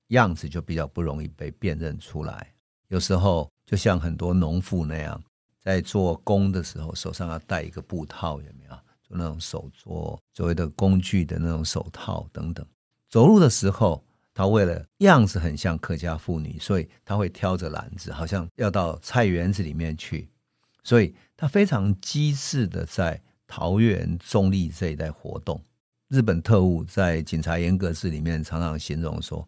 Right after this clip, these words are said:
他富于机智，神出鬼没，行动敏捷。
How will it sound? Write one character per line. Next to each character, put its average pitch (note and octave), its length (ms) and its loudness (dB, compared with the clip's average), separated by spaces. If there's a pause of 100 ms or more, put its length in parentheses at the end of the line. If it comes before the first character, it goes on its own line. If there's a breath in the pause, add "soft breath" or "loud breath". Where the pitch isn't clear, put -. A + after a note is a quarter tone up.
他 G#2+ 140 -4
富 C3+ 200 4
于 E2+ 200 2
机 A#2 280 4
智， A2 320 0 (300)
神 G2+ 320 4
出 G2 320 2
鬼 C#2 300 -4
没， D#2 280 -2
行 E2 320 -4
动 E2 240 2
敏 C#2+ 320 0
捷。 - 380 -14